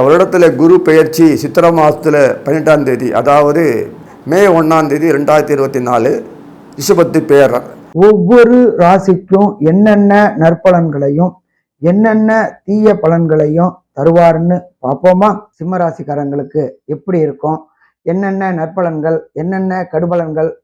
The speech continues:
Speaker 2: இந்த சிம்ம ராசிக்காரங்களுக்கு இந்த குரு பெயர்ச்சியில ஏற்பட போகுது அப்படின்றத பார்ப்போம். இப்ப உங்களுக்கு இந்த குரு பெயர்ச்சிக்கு முன்னாடி சிம்ம ராசிக்காரங்களுக்கு குரு பகவான் இருந்த இடம் ஒன்பதாம் இடம். நம்ம ஜோதிட சாஸ்திரத்துல சொல்றது என்ன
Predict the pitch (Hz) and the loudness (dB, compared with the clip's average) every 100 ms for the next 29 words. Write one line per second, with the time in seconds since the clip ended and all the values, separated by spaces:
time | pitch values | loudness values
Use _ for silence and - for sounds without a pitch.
0 | _ 147 160 165 131 - 175 165 131 135 | _ -8 -4 -4 -6 -8 -4 -4 -6 -10
1 | 147 143 143 135 - - _ _ _ - | -10 -10 -10 -8 -8 -10 _ _ _ -10
2 | 180 175 143 196 190 175 156 170 165 170 | -4 -4 -2 -4 -2 -2 -4 -6 -4 -4
3 | - _ _ 160 175 165 151 143 147 143 | -8 _ _ -6 -6 -6 -6 -6 -6 -4
4 | 147 123 143 139 135 127 135 143 139 _ | -6 -6 -8 -6 -8 -10 -12 -12 -16 _
5 | _ _ _ _ 208 180 185 175 180 175 | _ _ _ _ -12 -6 -4 -4 -4 -6
6 | 185 190 156 147 202 202 185 180 151 160 | -4 -4 -4 -2 -2 -2 -4 -6 -8 -6
7 | 170 170 131 - _ _ _ - 208 208 | -2 -2 -4 -10 _ _ _ -10 -4 -4
8 | 185 175 156 156 151 151 160 160 127 _ | -4 -6 -6 -6 -8 -10 -6 -6 -8 _
9 | 160 208 196 175 175 156 160 185 185 170 | -4 -2 -2 -4 -6 -8 -6 -6 -2 -4
10 | 156 160 139 _ - 175 180 175 139 139 | -2 -6 -8 _ -8 -4 -2 -4 -6 -12
11 | 151 _ _ _ _ _ 196 196 190 170 | -14 _ _ _ _ _ -10 -6 -4 -6
12 | - 160 214 208 170 175 175 170 170 160 | -6 -2 -2 -2 -2 -4 -4 -6 -6 -6
13 | 170 160 165 160 165 | -6 -6 -4 -4 -4